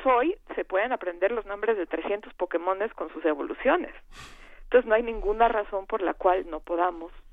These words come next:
eh, presentarles nombres nuevos y hacer que los, que los recuerden. Por ejemplo, hay otro muy lindo que son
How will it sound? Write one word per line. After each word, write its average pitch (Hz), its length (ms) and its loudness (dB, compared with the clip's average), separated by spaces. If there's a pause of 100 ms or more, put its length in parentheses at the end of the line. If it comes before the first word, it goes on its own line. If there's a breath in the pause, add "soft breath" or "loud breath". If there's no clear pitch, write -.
(160)
eh, 147 280 -12 (440)
presentarles 175 640 2
nombres 185 260 -2
nuevos 202 420 4
y 190 40 -10
hacer - 260 -8
que - 140 -8
los, 165 240 -6 (580 loud breath)
que - 80 2
los 185 160 6
recuerden. 226 600 2 (480 loud breath)
Por 233 100 6
ejemplo, 285 320 2
hay 233 100 2
otro 214 200 0
muy 208 200 -2
lindo 240 320 0
que 196 140 -8
son 196 320 -6